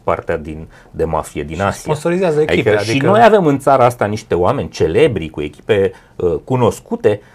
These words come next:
Speaker 1: care în fiecare an au câteva rezultate absolut șocante. Tu crezi că cineva nu face bani acolo? Și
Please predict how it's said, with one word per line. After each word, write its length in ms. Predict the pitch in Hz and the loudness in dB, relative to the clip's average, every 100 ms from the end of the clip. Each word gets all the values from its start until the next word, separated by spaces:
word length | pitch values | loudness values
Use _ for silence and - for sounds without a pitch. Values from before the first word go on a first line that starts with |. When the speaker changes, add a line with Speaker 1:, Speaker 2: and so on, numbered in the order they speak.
| - - | -20 0
Speaker 1:
care 380 | 135 123 123 - | 4 8 6 4
în 120 | 127 | -2
fiecare 560 | 120 233 208 180 165 180 | -2 0 2 2 2 2
an 140 | 185 | 0
au 160 | - 165 | 2 2
câteva 380 | 170 165 143 147 | 0 -2 2 2
rezultate 580 | 139 135 127 139 - - | 0 -2 0 0 0 0
absolut 440 | 156 - 120 117 | 0 0 -4 -2
șocante. 560 | 120 117 - 78 - - _ _ _ _ _ _ | -2 -2 0 -2 -6 -20 _ _ _ _ _ _
Tu 140 | - 131 | -2 0
crezi 300 | 131 139 135 | 2 0 0
că 100 | 117 | -6
cineva 380 | - 117 104 | -4 -4 0
nu 100 | 110 | 0
face 280 | 101 98 - | 0 -4 -4
bani 280 | 82 85 76 | -4 -4 -6
acolo? 420 | 71 165 180 - _ | -8 -6 -6 -8 _
Și 240 | - 240 | -12 -12